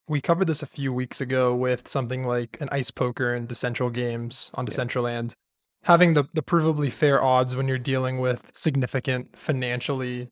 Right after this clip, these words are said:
Speaker 1: driven products, that, that matters, right? I think that's a, that's a key, a key use case that actually adds value compared to casinos that are oftentimes used,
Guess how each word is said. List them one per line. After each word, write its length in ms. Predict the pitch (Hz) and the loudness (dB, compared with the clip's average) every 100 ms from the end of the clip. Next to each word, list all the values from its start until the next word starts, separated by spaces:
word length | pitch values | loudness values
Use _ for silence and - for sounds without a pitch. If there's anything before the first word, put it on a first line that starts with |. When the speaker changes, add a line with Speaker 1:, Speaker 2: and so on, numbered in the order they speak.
| - | -2
Speaker 1:
driven 540 | 139 123 127 123 120 - _ _ _ _ | 0 2 0 -4 -6 -12 _ _ _ _
products, 640 | 139 123 127 - - - _ _ _ _ - | 2 4 2 0 -4 -6 _ _ _ _ 2
that, 180 | 147 180 | 4 6
that 140 | 165 | 4
matters, 420 | 151 127 117 135 | 6 4 2 0
right? 200 | 139 135 - | 0 0 -2
I 60 | |
think 160 | 143 131 | -4 -2
that's 200 | 139 - | -2 -2
a, 180 | 131 127 | -4 -2
that's 160 | 147 143 | -4 -6
a 60 | - | -10
key, 440 | - 151 139 135 - _ _ - 170 | -4 -2 0 -4 -8 _ _ -6 -4
a 60 | |
key 180 | - 196 | 2 4
use 300 | 156 147 - | 6 4 4
case 280 | 170 165 160 | 4 4 2
that 140 | 143 | 0
actually 400 | 139 139 - 139 | 2 0 0 0
adds 240 | 127 127 120 | 0 0 0
value 400 | 127 127 127 123 | 2 2 0 -4
compared 380 | 139 139 131 | -4 -2 -2
to 100 | 131 127 | -2 -4
casinos 540 | 147 - 135 131 127 | -2 -2 0 -2 0
that 80 | 127 | 2
are 80 | 123 | 2
oftentimes 600 | 123 131 120 127 127 117 | 2 -2 0 0 0 -4
used, 200 | 127 | -6